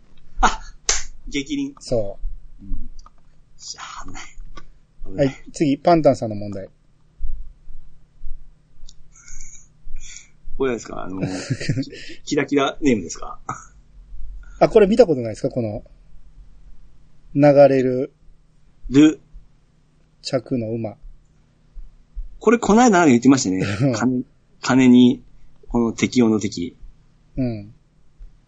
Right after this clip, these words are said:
Speaker 1: リューマ。
Speaker 2: 違いますね。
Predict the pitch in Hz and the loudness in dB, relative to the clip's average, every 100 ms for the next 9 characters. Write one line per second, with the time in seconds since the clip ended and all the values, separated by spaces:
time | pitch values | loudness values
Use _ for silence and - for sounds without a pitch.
0 | _ _ _ - _ _ _ _ _ _ | _ _ _ -20 _ _ _ _ _ _
1 | _ _ _ - _ _ _ _ 302 - | _ _ _ -20 _ _ _ _ -10 4
2 | 175 117 76 - _ _ _ - _ _ | 8 8 4 -8 _ _ _ -20 _ _
3 | _ _ _ _ _ _ _ - 113 101 | _ _ _ _ _ _ _ -10 -8 -8
4 | 98 120 143 110 | -8 0 0 0